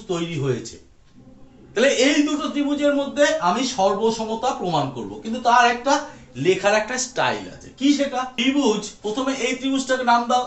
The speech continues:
অ্যাঙ্গেল এ, ত্রিভুজ এ বি ডি এবং ত্রিভুজ এ সি ডি, এ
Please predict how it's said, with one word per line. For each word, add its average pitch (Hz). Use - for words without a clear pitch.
অ্যাঙ্গেল 220
এ, -
ত্রিভুজ 254
এ -
বি 208
ডি 202
এবং 214
ত্রিভুজ 247
এ 240
সি 247
ডি, 233
এ 185